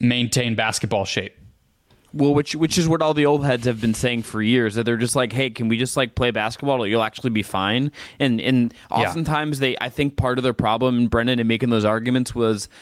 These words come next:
Speaker 2: that they made them as if, like, they were arguing that, like, nineties basketball was better or that it's just, like, the, this generation is soft. There's just, like, but there is just an argument. It's like, hey, if you play basketball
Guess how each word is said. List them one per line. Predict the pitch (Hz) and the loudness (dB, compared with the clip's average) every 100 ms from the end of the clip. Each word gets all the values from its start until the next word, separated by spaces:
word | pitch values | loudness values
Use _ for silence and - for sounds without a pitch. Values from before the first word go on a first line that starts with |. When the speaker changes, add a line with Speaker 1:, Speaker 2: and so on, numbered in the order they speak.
| - | -10
Speaker 2:
that | - 113 | -8 0
they | 120 | 2
made | 110 110 117 | 2 0 0
them | 127 127 131 - - | 0 0 -2 -4 -4
as | 113 110 | -2 0
if, | 113 - | -2 -2
like, | 113 104 101 - _ _ _ - | -2 -2 -4 -12 _ _ _ -14
they | - 113 | -4 -2
were | 113 113 110 107 98 - _ _ - | 0 0 0 -2 -4 -14 _ _ -4
arguing | 120 117 131 131 | -2 0 0 2
that, | 120 104 | 0 0
like, | 113 104 | -2 -2
nineties | 107 110 113 101 | -4 -2 -2 -2
basketball | 104 107 - 113 107 | -2 -4 -6 -2 0
was | 104 | 0
better | 127 143 147 | 0 2 2
or | 139 123 | 2 2
that | 110 110 | 2 2
it's | 107 - | 0 -2
just, | 117 110 | -4 -2
like, | 110 95 | -4 -2
the, | |
this | 107 107 113 | -4 -4 -4
generation | - 113 110 110 113 | 0 0 0 0 -2
is | 104 | -4
soft. | - 110 117 151 - - - | -2 0 0 -2 -10 -20 -4
There's | 160 160 | 0 2
just, | 180 180 | 2 0
like, | 196 | 0
but | - 175 | 0 0
there | 175 | 4
is | 208 | 2
just | 202 196 147 | 2 0 2
an | |
argument. | 160 165 131 | 2 2 2
It's | |
like, | 123 113 | 2 2
hey, | 147 | 0
if | 127 | 0
you | 120 | -2
play | - 175 | 2 2
basketball | 139 135 - 131 104 104 98 101 | 0 -2 -2 -4 0 2 2 -2